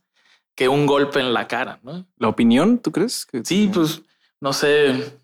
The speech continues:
Speaker 1: un Banksy, ¿no? Que critica muy duro, o que, o que ya se volvió un poco más popular, pero en su momento,
Speaker 2: Ujú.
Speaker 1: con las imágenes que, que lograba crear,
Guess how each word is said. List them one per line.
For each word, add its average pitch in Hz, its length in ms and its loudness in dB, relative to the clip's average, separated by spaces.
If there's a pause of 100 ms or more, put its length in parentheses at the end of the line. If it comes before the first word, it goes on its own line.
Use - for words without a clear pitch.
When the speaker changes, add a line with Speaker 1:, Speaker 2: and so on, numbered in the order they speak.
(240)
Speaker 1:
un 151 180 2
Banksy, 175 480 0
¿no? 175 220 0
Que 147 160 -4
critica 139 480 -2
muy 139 260 2
duro, 135 640 2 (180)
o 135 120 -6
que, 135 100 -2
o 139 140 2
que 147 100 -4
ya 170 160 2
se 202 60 2
volvió 185 240 2
un 170 280 2
poco 175 220 0
más 160 180 0
popular, 139 460 0
pero 135 140 0
en 135 80 -2
su 147 80 -2
momento, 151 580 -2 (240)
Speaker 2:
Ujú. 117 220 -6
Speaker 1:
con 139 180 -2
las 135 160 0
imágenes 156 540 -2
que, 127 300 -2
que 127 280 -2
lograba 131 440 0
crear, 139 420 -2